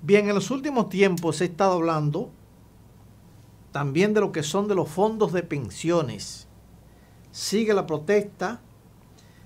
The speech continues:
de parte del, de, del diputado Pedro Botello. Ha hecho varias marchas a nivel nacional, incluyendo la última en el, frente al, el edificio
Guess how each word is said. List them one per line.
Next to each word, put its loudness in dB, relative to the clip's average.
de -2
parte 0
del, 0
de, -2
del 0
diputado 0
Pedro 2
Botello. -2
Ha -2
hecho 2
varias 2
marchas 0
a 0
nivel 0
nacional, -4
incluyendo 0
la 4
última 0
en 2
el, -6
frente 0
al, -2
el -4
edificio -2